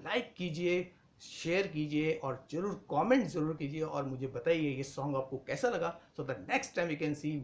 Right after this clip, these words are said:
my performance will be much better। ओके, जो भी मैंने तैयारी की है तो उसको मैं और डिफरेंट अंदाज से आपके सामने लाऊंगा, that's my guarantee। ओके स्टूडेंट्स, bye for today and even take। ओके,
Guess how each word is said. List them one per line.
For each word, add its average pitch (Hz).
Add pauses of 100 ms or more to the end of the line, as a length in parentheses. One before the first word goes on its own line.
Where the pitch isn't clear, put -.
my 156 (120)
performance 131
will 127
be 123 (120)
much - (380)
better। 240 (160)
ओके, 131
जो 131
भी 147
मैंने 143 (100)
तैयारी 131
की 131
है 180
तो 147
उसको 131
मैं 147 (100)
और 180 (320)
डिफरेंट 175
अंदाज 143
से -
आपके 123
सामने 110
लाऊंगा, 95 (320)
that's 123
my 110
guarantee। 78 (180)
ओके 214
स्टूडेंट्स, 233 (380)
bye 214
for 170
today 208 (120)
and 143
even 185 (140)
take। 175 (260)
ओके, 202